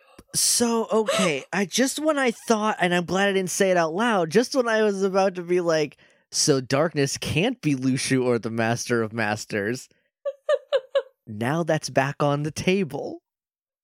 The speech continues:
Speaker 2: And darkness is just, "In a manner of speaking, yes. At least the parts that matter to us."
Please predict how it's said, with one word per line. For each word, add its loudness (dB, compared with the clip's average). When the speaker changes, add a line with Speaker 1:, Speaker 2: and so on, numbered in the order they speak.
Speaker 2:
And 0
darkness 0
is -6
just, -2
"In 0
a -2
manner 0
of -2
speaking, -10
yes. -6
At 2
least -4
the 2
parts 0
that -4
matter -2
to -8
us." -6